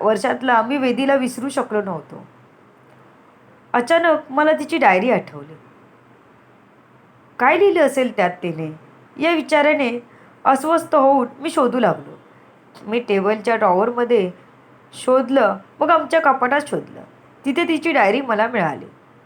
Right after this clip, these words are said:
छान कव्हर घातलेली. आमचा दोघांचा फोटो त्यावर चिकटवून ठेवलेला. लग्नाच्या एका वाढदिवसाचा होता. किती छान दिसत होती.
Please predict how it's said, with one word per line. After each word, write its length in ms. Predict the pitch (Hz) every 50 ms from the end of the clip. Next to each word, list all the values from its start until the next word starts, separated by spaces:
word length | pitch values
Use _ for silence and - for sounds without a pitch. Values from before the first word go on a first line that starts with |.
| _ - -
छान 380 | - 196 208 226 226 196 185 185 - - - -
कव्हर 260 | 220 220 233 247 302
घातलेली. 520 | 277 254 208 - - 151 151 143 131 127 - - - - - - - - - - _ - - - _ - - _ _ _ _ _ - _ _ - - - - - - - - - - - -
आमचा 360 | 254 269 285 240 - 339 330
दोघांचा 580 | - 285 254 240 254 262 262 262 254 302 -
फोटो 440 | 226 254 254 254 269 269 247 214 - - - - - - _ - _ -
त्यावर 260 | 247 240 247 269 294
चिकटवून 560 | 262 269 262 240 254 - 247 254 269 269 269
ठेवलेला. 440 | 254 240 190 165 156 160 156 - - - - - - - - - - - - - - - - - - - - - - -
लग्नाच्या 680 | 185 196 202 202 208 214 214 214 214 254 233 214 - - -
एका 200 | 247 240 254 285
वाढदिवसाचा 640 | 269 247 240 240 247 285 302 269 269 294 294 302
होता. 260 | 240 185 - - - - - - - - - - - - - - - - - - -
किती 300 | - 330 339 - 381 370 -
छान 260 | - 254 254 240 240
दिसत 280 | 220 220 196 233 208 196
होती. 380 | 185 175 - 165 160 165 170